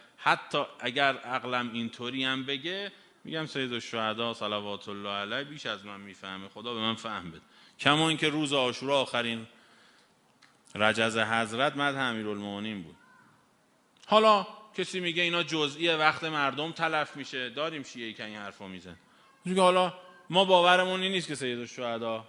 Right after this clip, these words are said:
اولویت نمیفهمیده، حکمت نداشته. چون روشنه ها، می‌خوام بگم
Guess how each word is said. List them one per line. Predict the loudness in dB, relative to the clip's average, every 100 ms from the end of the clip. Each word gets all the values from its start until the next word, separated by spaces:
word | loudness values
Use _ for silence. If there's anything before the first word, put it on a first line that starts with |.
| _
اولویت | -10 -4 -2 0 0 0
نمیفهمیده، | -2 -8 -6 -6 -4 -2 -4
حکمت | -4 -6 -6 -6 -6
نداشته. | -6 -6 -4 -6 -6 -6 -6 -10 -20 _ _ _ _ _ _ _ _ _ _ _ _ _ _ _ _ _ _ _
چون | -2 2
روشنه | 4 4 2 2
ها، | 2 2 0
می‌خوام | -2 -4 -4
بگم | -2 -4